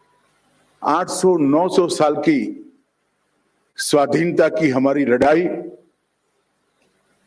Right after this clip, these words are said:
जिन्होंने, जिस लड़ाई के कारण आज भी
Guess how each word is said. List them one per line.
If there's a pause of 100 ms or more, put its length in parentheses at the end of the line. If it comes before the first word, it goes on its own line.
(300)
जिन्होंने, (140)
जिस
लड़ाई
के
कारण
आज
भी